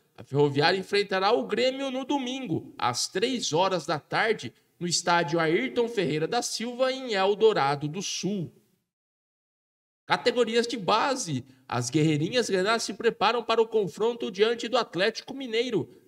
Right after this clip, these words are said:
nesta quarta-feira, às dez horas da manhã, no Sesc Alterosas, em Belo Horizonte, pela última rodada do primeiro turno do Brasileirão Feminino sub-vinte.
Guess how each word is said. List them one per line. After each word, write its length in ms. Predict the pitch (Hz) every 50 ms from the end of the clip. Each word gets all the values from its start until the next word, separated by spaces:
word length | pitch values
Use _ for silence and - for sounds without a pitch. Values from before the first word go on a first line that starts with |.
| -
nesta 380 | 113 117 127 123 - - 147 131
quarta-feira, 840 | - - 123 127 135 131 - 220 202 - - - 190 214 226 233
às 140 | 208 156 -
dez 340 | - 175 214 220 185 147 -
horas 280 | 165 185 202 196 170
da 80 | - 175
manhã, 420 | 165 165 151 143 160 214 233 - - _ _ _ _
no 160 | - 233 240
Sesc 500 | 214 - - - 208 233 240 233 - -
Alterosas, 680 | 240 240 233 240 233 214 190 196 220 240 240 240 226 220
em 120 | 233 240 208
Belo 280 | 156 147 170 185 196
Horizonte, 680 | 214 220 233 220 170 - 151 170 220 226 - - - - _ _ _ _ _ -
pela 260 | 123 135 139 131 135
última 460 | 147 190 240 269 277 - - 240 240
rodada 500 | 226 220 214 170 170 196 214 220 214 214
do 100 | 202 214
primeiro 480 | - 202 190 180 170 196 226 240 233 196
turno 400 | - - 185 208 226 233 240 233
do 120 | 233 220
Brasileirão 720 | 175 170 175 190 214 214 214 220 220 220 190 170 185 196
Feminino 680 | - - 202 208 208 185 160 175 208 226 233 247 247 226
sub-vinte. 1000 | - - - - 147 151 214 208 160 135 151 180 220 214 - - - - _ _